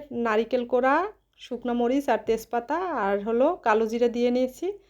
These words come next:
তার ভিতরে এই যে আমি লাউ, কুচি কুচি করা লাউগুলো দিয়ে দিলাম, আর সাথে একটু লবণ আর একটু হলুদও দিয়ে নিলাম। এভাবে কিছুক্ষণ ঢেকে নিয়ে তারপর আবার ভালোভাবে নাড়াচাড়া করলে তৈরি হয়ে যাবে লাউ ভাজি।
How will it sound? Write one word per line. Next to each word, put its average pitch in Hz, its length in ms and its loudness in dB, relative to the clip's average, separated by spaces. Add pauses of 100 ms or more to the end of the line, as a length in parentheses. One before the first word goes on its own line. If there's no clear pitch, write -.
(880)
তার 226 160 2
ভিতরে 262 420 0
এই 240 80 2
যে 214 240 -4
আমি 214 260 -4
লাউ, 214 320 0
কুচি 233 280 -12
কুচি 240 240 -12
করা 247 200 0
লাউগুলো 247 560 0 (920)
দিয়ে 214 180 -2
দিলাম, 220 320 -4 (160)
আর 202 120 -8
সাথে 208 300 -6
একটু 220 140 -6
লবণ 226 340 2
আর 214 120 0
একটু 208 200 -6
হলুদও 202 360 -2
দিয়ে 185 180 -4
নিলাম। 185 320 -8 (2000)
এভাবে 226 300 -2
কিছুক্ষণ 240 480 -2
ঢেকে 226 260 0
নিয়ে 285 220 0
তারপর 226 360 -4
আবার 220 320 0
ভালোভাবে 226 460 0
নাড়াচাড়া 214 480 -2
করলে 247 360 -6 (1600)
তৈরি 220 220 0
হয়ে 233 220 0
যাবে 233 200 -2
লাউ 208 240 0
ভাজি। 202 460 -2